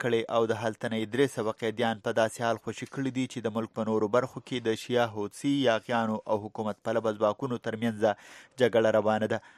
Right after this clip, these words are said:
امنیتي چارواکي وایي، د المکلا جیل نه خوشي کړل شوو کسانو کې د القاعده یو مهم تن خالد بطرفي هم شامل دی. اخوا هوتسي یاغیان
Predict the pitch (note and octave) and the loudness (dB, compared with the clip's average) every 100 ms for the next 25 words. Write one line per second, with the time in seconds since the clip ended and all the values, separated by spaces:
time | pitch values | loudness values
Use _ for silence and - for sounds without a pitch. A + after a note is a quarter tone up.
0 | - B2 A#2 - A2+ A#2 G#2+ G#2+ - A#2+ | -14 -10 -8 -8 -2 0 2 2 2 2
1 | B2+ B2 - A2+ G#2+ - A#2 A2 G#2 A#2+ | 4 2 0 -2 -4 -2 0 2 2 0
2 | C3+ B2+ B2 - G#2+ - A2+ G#2 - C#3+ | -2 0 -2 -2 -10 -8 -4 -4 -2 -2
3 | C3 A#2 - A#2 A2+ G#2+ G#2+ - A2 - | -2 -4 -2 -2 -2 -4 -4 -2 -4 0
4 | G#2+ G#2 A#2 A2+ - - - A#2+ A2 A2 | 2 4 4 4 2 -16 0 2 2 0
5 | A#2+ G2+ B2+ - - A#2+ A2 G#2 G2+ A2+ | -4 -2 -2 -2 2 2 2 0 0 -2
6 | G#2+ C3+ A2+ C3 G#2 A#2 G#2+ G#2+ G#2+ A2 | -4 -4 -4 -4 -4 -4 -2 -2 -2 -4
7 | - - - D3 - C#3+ D3 D3 D3 C#3 | -8 -14 -6 -2 2 2 0 -4 0 2
8 | B2+ C#3+ D3 | 2 0 -4